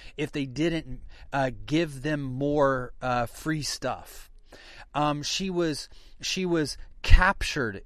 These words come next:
in North Korea, um, and, and held in prison, only to miraculously escape.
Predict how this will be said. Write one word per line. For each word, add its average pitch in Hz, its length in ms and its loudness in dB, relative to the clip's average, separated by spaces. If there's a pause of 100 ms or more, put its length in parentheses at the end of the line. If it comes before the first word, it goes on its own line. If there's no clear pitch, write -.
in 139 280 -4
North 151 300 2
Korea, 135 640 -2 (460)
um, 131 400 0
and, 131 260 -4
and 131 200 -4
held 139 380 2
in 127 260 -4
prison, 123 540 0
only 180 320 0
to - 140 -4
miraculously 143 1080 -2
escape. 98 540 -10